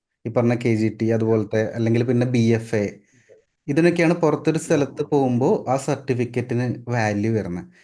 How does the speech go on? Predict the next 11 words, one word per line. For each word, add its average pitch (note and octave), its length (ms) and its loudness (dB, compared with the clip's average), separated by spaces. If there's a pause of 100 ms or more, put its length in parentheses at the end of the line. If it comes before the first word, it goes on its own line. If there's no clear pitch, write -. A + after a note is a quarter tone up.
(160)
നമ്മളൊരു D3 220 4
ഡിപ്ലോമ C#3 520 2
സർട്ടിഫിക്കറ്റ് C3+ 580 -2
കൊടുത്തു C#3+ 280 2
കഴിഞ്ഞാല് C3 560 0 (360)
പുറത്ത് G#2+ 200 -4
പോകുമ്പോ B2 280 2
അതിന് A#2+ 140 2
വാല്യൂ A2 320 2
ഇല്ല. G2+ 340 -2
<laughs> A#2 400 0